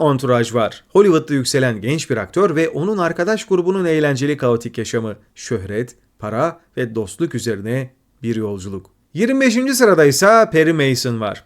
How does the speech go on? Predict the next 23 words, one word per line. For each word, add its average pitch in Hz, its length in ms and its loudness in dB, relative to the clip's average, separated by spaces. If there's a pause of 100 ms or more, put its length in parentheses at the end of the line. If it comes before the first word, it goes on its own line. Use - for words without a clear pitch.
(140)
Bin 254 200 0
dokuz 285 340 0
yüz 254 140 0
otuzlarda 226 540 4
geçen 135 420 0
bu 131 80 -2
suç 226 340 -6
dizisi, 147 600 -2
ünlü 151 260 0
savunma 123 400 0
avukatı 117 520 0
Perry 139 240 0
Mason'ın 185 480 -2
ilk 233 220 -4
davalarını 123 800 0
ve 170 160 0
karanlık 123 400 -4
sırlarını 117 380 -2
konu 117 180 -4
alıyor. 113 340 -2 (260)
Kara 233 220 2
film 226 200 0
atmosferi 156 680 0